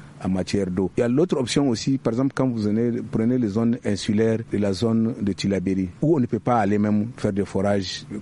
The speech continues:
les machines ne peuvent pas traverser l'eau pour aller faire le forage. Ce qu'on fait, il y a de nouvelles options qui vont à capter l'eau du fleuve à travers le sable, les traiter et les fournir aux populations. Ça aussi, on fait,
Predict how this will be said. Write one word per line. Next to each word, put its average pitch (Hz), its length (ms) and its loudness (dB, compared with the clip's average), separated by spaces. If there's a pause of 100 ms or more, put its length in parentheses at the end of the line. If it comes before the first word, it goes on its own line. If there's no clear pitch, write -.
les 113 100 0
machines 104 220 0
ne 101 60 -2
peuvent 98 80 -6
pas 104 100 0
traverser 95 600 -2 (100)
l'eau 101 120 2
pour 113 220 -2
aller 98 180 -2
faire 104 180 -2
le 95 100 -2
forage. 90 300 -4 (100)
Ce - 160 -2
qu'on 135 180 -2
fait, 131 320 0
il - 60 -6
y - 20 4
a 139 40 2
de 127 140 0
nouvelles 110 380 0
options 117 340 -2 (140)
qui - 140 -2
vont 143 320 2 (140)
à 117 80 0 (140)
capter 156 480 2 (140)
l'eau 135 200 4
du 127 120 0
fleuve 120 460 4
à 101 80 -6
travers 104 320 0
le 107 100 2
sable, 110 340 0 (160)
les 101 120 2
traiter 120 520 0 (120)
et 113 60 0
les 107 140 2
fournir 104 400 -2
aux 104 60 -4
populations. 92 440 -2
Ça 147 140 2
aussi, 131 180 -2
on 123 60 0
fait, 127 260 0